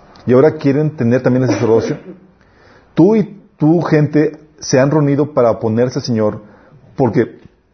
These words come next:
¿quién es Aarón para que mur-, murmuren contra él?" Moisés, Moisés mandó a llamar a Datán y a, y a, y a Abiram, hijos de Elías, pero ellos contestaron, "No iremos."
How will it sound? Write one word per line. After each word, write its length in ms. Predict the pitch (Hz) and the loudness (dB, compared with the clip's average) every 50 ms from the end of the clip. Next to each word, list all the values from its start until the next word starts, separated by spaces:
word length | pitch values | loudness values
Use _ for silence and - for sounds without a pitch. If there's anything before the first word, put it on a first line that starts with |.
| _ _ _ _ _ _ _ _ _ - | _ _ _ _ _ _ _ _ _ -4
¿quién 200 | - 151 156 180 | -2 0 2 2
es 140 | 196 - 185 | 0 2 2
Aarón 400 | 165 147 160 180 196 196 180 - | 2 2 2 2 0 -2 -4 -2
para 140 | 156 123 - | -2 -2 -2
que 80 | - | -2
mur-, 340 | 120 113 117 117 123 139 147 | -2 -2 -2 -2 -2 -4 -4
murmuren 540 | - 127 117 117 117 117 120 127 143 147 123 | -4 -4 -2 0 0 2 2 2 2 0 0
contra 340 | 131 135 127 127 135 127 135 | -2 -4 -4 -2 -2 0 0
él?" 180 | 135 120 - - - | -2 -2 -6 -10 -4
Moisés, 680 | 117 123 135 127 127 - 147 180 185 185 - - - _ _ _ _ _ _ _ _ _ _ _ _ | 0 2 2 2 2 2 0 0 0 -2 -4 -8 -16 _ _ _ _ _ _ _ _ _ _ _ _
Moisés 300 | - 143 131 127 127 156 | 0 2 4 4 4 4
mandó 420 | 160 160 151 147 151 160 160 - - | 4 4 2 2 2 0 -2 -4 -4
a 80 | - | -4
llamar 320 | 127 110 117 113 117 120 127 | -2 -2 0 0 0 2 2
a 80 | 131 | 2
Datán 360 | 120 113 104 - 120 117 127 120 | 0 0 -2 -2 -2 -2 0 2
y 40 | |
a, 140 | 117 117 - - - | 2 0 0 -2 -6
y 100 | 98 101 98 | -2 0 0
a, 300 | 95 92 87 87 85 - - - _ _ _ _ _ _ _ _ _ _ _ _ - | 0 0 -2 -4 -6 -12 -20 -20 _ _ _ _ _ _ _ _ _ _ _ _ -2
y 100 | 127 117 | 0 2
a 40 | 107 | 2
Abiram, 340 | 104 101 107 110 127 143 - - | 4 2 2 0 0 -4 -4 -6
hijos 240 | 143 - 131 117 | -6 -4 -2 0
de 80 | 113 107 | 0 0
Elías, 260 | 101 101 110 120 127 - - - | 2 2 0 0 -2 -4 -8 -4
pero 140 | - 117 110 | -2 0 2
ellos 160 | 110 113 107 | 2 0 0
contestaron, 520 | - 123 98 98 - - 110 107 107 104 110 | -2 -4 -4 -4 -2 -2 -2 -2 -2 -2 0
"No 160 | 131 147 156 | 2 4 4
iremos." 480 | 151 143 151 143 131 101 95 - - | 4 2 2 0 -2 -6 -10 -16 -20